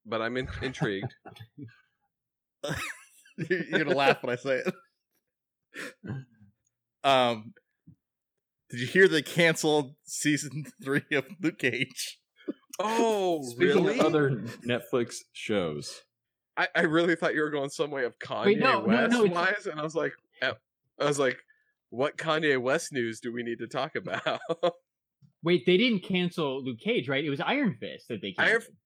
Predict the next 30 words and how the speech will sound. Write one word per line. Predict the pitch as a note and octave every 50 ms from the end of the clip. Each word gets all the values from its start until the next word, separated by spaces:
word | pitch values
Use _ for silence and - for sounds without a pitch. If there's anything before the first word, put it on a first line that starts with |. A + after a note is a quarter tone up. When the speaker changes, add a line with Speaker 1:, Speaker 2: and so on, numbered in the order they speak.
| _ _ _ -
Speaker 1:
F-, | C#3
no, | E3 F3+ A#2+
Iron | D#2+ A2+ C#3+ F#3 A3 A3
Fist | - A#3+ - -
was | A#3+ A3
first, | - - A3 F#3 C#3 A#2+ A#2 - - - - - _ _ _ _ _ _ _ _ _ _ _ _ _ -
and | A#2 A#2+ B2
Speaker 3:
No. | A2+ A#2
Speaker 1:
then | B2 C3 C3+ C3+ C3
Luke | C3 C#3 C#3 -
Cage. | - C3 A2+ F#2+ E2 E2 E2 - - - - - - D3 D#3+
Speaker 3:
I'm | F3+ A#3 B3
Speaker 4:
What? | A#3+ A3+ A3+ A3 A3 A3 A3
Speaker 3:
sorry | C#3 C#3+ C#3+
to | C3 B2 -
Speaker 1:
So, | A#2
Speaker 3:
say | - B2+ B2+
this, | A#2+ G#2+ G2+ F#2+ - -
Larry, | G2+ G2 G2 F#2+ F#2+
Speaker 1:
two | F#2+ G2 F#2+
Speaker 3:
but | G2+ -
they're | E3 D3+
Speaker 1:
down. | D3+ D3+ D3+ D3+ D#3+ E3 D#3+ D#3 _ _ -
Speaker 3:
gone. | - F#3+ G3+ F#3+ E3 D#3+ - _ _ _ _ _ _ _ -
Speaker 1:
Two | F#3 F#3+
Speaker 4:
That's | E3+
Speaker 1:
down. | E3+ D#3 D3+ C#3+ C#3 C#3 C#3+ C#3
I'm | G#3 G#3 -
Speaker 4:
crazy. | - B2+ F#2+ D#2 - -
Speaker 1:
g-, | -